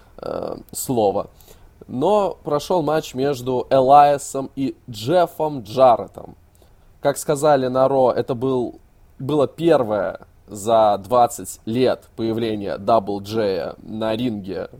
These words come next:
э, на Ро. И вот в отличие от Энгла, который до сих пор в великолепной форме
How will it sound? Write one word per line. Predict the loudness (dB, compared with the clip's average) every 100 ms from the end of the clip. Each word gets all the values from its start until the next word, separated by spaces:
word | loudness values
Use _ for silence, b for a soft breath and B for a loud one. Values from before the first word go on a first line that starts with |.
| _ _ -14
э, | -10 -8 -8 -10 -12 -16 -18 -18 -12
на | -6 2
Ро. | 4 4 -2 _ b b b b b b _ -18
И | -10 -8 -8 -6 -8 -10 _ _ _ _ _ _ -4
вот | -4 -4 0
в | 0
отличие | 2 -2 -4 -4 -2 2
от | 2 4
Энгла, | 0 0 -2 -4 -4 -6 _ _ _ -4
который | -2 0 -2
до | -4
сих | -8 -8
пор | -2 -2
в | -2
великолепной | -6 -6 -2 -2 -4 -6 -8
форме | -6 0 0 0 -12